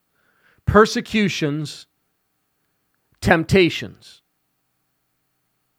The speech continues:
Trials, hardships, persecutions, temptations, not sickness, disease,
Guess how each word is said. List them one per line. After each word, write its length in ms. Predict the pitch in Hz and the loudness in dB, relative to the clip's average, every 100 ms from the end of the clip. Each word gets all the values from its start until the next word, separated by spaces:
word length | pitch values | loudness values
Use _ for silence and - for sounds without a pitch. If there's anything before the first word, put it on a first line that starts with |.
| _ _ _ _ - | _ _ _ _ -4
Trials, 480 | 175 208 240 226 | 2 4 4 2
hardships, 580 | - 208 208 - 208 208 | 0 0 0 -2 -4 -4
persecutions, 920 | - 190 - 180 - 190 - 185 165 | -6 -4 -4 -6 -6 -6 -6 -8 -8
temptations, 920 | - 170 170 - 165 131 - 98 92 - _ _ _ | -6 -6 -6 -6 -4 -4 -10 -16 -16 -20 _ _ _
not 520 | 131 175 196 202 - - _ | -6 -4 -4 -6 -16 -20 _
sickness, 720 | - 202 196 180 180 - - _ _ _ - | -4 0 0 -2 -6 -6 -12 _ _ _ -4
disease, 720 | 180 131 175 165 156 139 | -4 -2 -4 -2 -4 -6